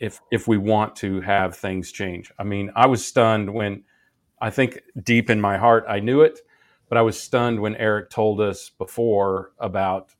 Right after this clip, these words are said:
the fact that f-, fill rates have not changed even over the time that we've had all these technologies.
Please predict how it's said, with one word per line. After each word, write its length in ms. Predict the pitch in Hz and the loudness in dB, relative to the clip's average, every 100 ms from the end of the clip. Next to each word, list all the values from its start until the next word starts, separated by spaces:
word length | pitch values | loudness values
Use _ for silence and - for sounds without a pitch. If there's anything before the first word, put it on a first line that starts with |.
| _ | _
the 80 | - | -16
fact 380 | 95 110 95 - | -6 -4 -4 -6
that 80 | 98 | -10
f-, 160 | - _ _ _ _ _ | -10 _ _ _ _ _
fill 220 | 123 113 | 2 4
rates 260 | 110 110 - | 4 0 -2
have 120 | 104 | -4
not 300 | 107 104 117 | -2 -2 -4
changed 580 | - 110 92 87 - _ _ | -8 -8 -8 -12 -18 _ _
even 220 | - 107 107 | -8 -6 -4
over 180 | 101 | -6
the 80 | 98 | -8
time 280 | 92 110 104 | -8 -6 -6
that 100 | 98 | -6
we've 160 | 101 95 | -10 -4
had 200 | 101 101 | -2 0
all 120 | 95 | -2
these 200 | 98 92 | -6 -8
technologies. 800 | 101 95 95 92 92 95 90 | -8 -6 -6 -6 -6 -8 -10